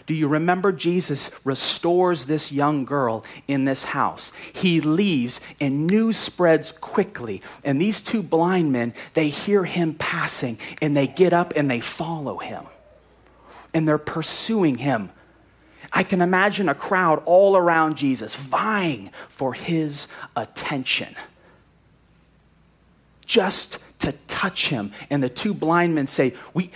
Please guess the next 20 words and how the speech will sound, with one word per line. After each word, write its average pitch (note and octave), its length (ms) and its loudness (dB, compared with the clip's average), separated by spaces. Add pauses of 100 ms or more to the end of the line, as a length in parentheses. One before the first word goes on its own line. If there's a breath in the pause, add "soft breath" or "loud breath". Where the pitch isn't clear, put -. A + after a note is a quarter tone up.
(180 loud breath)
we D#3 380 -4
gotta F3 240 4
raise D3+ 340 4
our C#3 120 4
voices." C#3 500 -2
And D3 80 2
at D#3+ 100 -2
the E3 60 0
top G#3 340 0
of D#3 140 4
their D3+ 140 4
lungs, D#3+ 380 2
they C#3 120 2
say, C#3+ 260 -2
"Son G3+ 340 -4
of F3+ 220 -6
David, G3 400 2
show G3+ 320 0
us F3+ 220 -4
mercy F3 580 -2